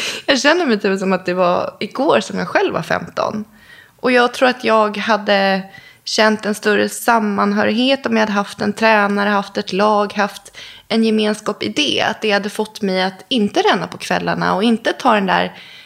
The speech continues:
gruppcigarett eller grupptryckscigaretten som gjorde att jag rökte tio år efter det. Och inte druckit alkohol när jag var så pass ung.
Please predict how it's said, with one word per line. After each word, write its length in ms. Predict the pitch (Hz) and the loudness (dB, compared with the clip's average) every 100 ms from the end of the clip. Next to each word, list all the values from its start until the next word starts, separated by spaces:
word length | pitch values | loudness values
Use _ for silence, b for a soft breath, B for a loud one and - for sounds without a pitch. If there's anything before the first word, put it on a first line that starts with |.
| B | B
gruppcigarett 1160 | 190 254 254 247 - - 208 185 226 320 - - | -4 0 0 -2 -8 -4 -2 2 2 2 -4 -2
eller 120 | 208 | -2
grupptryckscigaretten 1200 | 202 254 - - 196 - 185 240 403 - 202 202 | -2 -4 -6 -6 -6 -4 0 2 2 0 -2 -2
som 160 | 202 | 0
gjorde 180 | 208 196 | 0 2
att 80 | 185 | 0
jag 200 | 196 202 | -2 0
rökte 420 | 254 190 170 - 415 | 2 2 -2 -4 -2
tio 220 | - 202 | 0 0
år 140 | 160 | 2
efter 240 | 175 - - | 0 -4 -10
det. 220 | - 208 - b b b b b b _ - | -6 -8 -10 b b b b b b _ -2
Och 340 | 240 226 214 196 202 | 2 4 6 4 2
inte 240 | - 220 180 | 0 -2 0
druckit 260 | 180 175 | -4 -2
alkohol 440 | 185 170 - 190 90 | -4 -4 -2 -2 0
när 80 | 92 | -2
jag 80 | |
var 100 | 90 | -4
så 100 | 90 - | -6 -10
pass 160 | 175 | -6
ung. 400 | - - - 220 | -2 -4 -4 -10